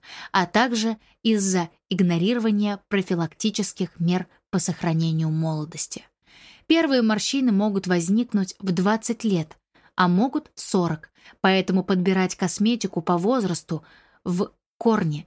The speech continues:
неверно. Пометки тридцать пять плюс и «анти-эйдж» — это не более чем маркетинговый ход.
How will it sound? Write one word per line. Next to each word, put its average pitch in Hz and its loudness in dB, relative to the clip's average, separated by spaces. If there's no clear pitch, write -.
неверно. 175 0
Пометки 240 0
тридцать 254 0
пять 185 -2
плюс 226 0
и 180 0
«анти-эйдж» — 220 0
это 262 0
не 240 2
более 220 2
чем 208 -4
маркетинговый 185 0
ход. - -6